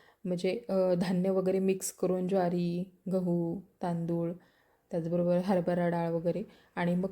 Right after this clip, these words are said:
त्या पिठापासून हे कोंडगुळे बनवले जायचे. पण आपण हे ऐनवेळी असे घरात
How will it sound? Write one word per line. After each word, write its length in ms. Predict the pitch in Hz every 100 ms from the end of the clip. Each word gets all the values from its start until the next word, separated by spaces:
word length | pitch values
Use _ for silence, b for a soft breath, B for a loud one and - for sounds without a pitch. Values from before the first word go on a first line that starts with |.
| -
त्या 80 | 190
पिठापासून 580 | 208 202 214 202 - 196
हे 180 | 208
कोंडगुळे 640 | 226 - - 202 185 185 208
बनवले 440 | 202 175 170 165
जायचे. 300 | 170 165 175 175 B B -
पण 100 | 185
आपण 260 | 190 202
हे 200 | 208 208 -
ऐनवेळी 540 | 196 202 202 208 214 - _ _ _ -
असे 180 | - 190
घरात 260 | 214 202